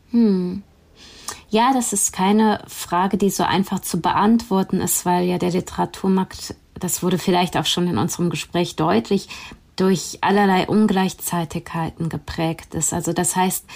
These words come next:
ähm, es leben, ähm, bestimmte historisch tradierte kulturelle Codes fort, wie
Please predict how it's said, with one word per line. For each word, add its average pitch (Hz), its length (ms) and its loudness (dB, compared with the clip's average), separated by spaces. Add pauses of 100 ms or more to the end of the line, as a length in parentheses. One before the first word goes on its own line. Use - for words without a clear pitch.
(520)
ähm, 185 300 2
es - 200 -2
leben, 202 840 4 (1040)
ähm, 160 420 2
bestimmte 202 680 2
historisch 202 640 2
tradierte 185 480 0
kulturelle 180 640 0
Codes - 640 -2
fort, 226 600 0 (720)
wie 196 300 4